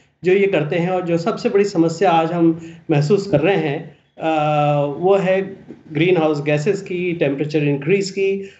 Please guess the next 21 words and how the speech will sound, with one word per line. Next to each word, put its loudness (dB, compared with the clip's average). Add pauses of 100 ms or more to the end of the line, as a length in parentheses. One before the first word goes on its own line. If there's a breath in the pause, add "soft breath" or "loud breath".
(120)
और 0
in 2
fact -4 (140)
all 4
the 0
agreements, 2
चाहे 0
Paris -2
Agreement 0
कहें 0
या, 4 (420 loud breath)
अ, 0
जो 2
भी 0
agreements 0
हैं, -4
उसके -2
अंदर 2
पेड़ों 0
का 2
महत्व -2